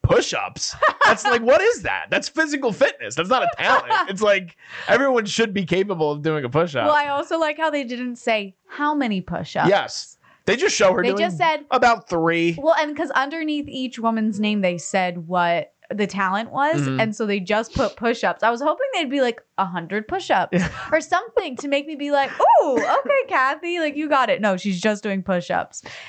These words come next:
Speaker 2: Then April, I couldn't tell you what she was doing. I wanna say she was being, like, a hype woman. She, do you know? She was,
Speaker 1: No,
Speaker 2: like, running
Speaker 1: I
Speaker 2: across the
Speaker 1: honestly
Speaker 2: stage just being like,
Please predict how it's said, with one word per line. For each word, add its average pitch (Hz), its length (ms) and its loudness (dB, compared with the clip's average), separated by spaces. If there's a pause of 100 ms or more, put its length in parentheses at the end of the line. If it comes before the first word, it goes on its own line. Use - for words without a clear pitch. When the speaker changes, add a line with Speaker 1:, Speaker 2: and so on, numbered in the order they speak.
(160)
Speaker 2:
Then 302 400 0 (460)
April, 349 640 -2 (340)
I 233 140 0
couldn't 254 460 -10
tell 247 380 0
you 320 200 -2
what 277 160 2
she 262 160 -6
was 233 260 -2
doing. 202 480 -2 (100)
I 220 100 2
wanna 226 280 0
say 254 160 -4
she 240 160 -6
was 226 140 -2
being, 214 180 -6
like, 202 160 -4
a 185 80 2
hype 175 380 -4
woman. 294 340 -2 (460)
She, - 180 -10
do 233 140 0
you 269 160 2
know? 330 260 4
She - 140 0
was, - 80 4
Speaker 1:
No, 269 140 2
Speaker 2:
like, - 60 -2
running 262 200 0
Speaker 1:
I 135 120 0
Speaker 2:
across 135 260 0
the 131 60 -4
Speaker 1:
honestly 131 120 0
Speaker 2:
stage 233 300 -2
just 214 180 -10
being 214 260 -4
like, 196 240 0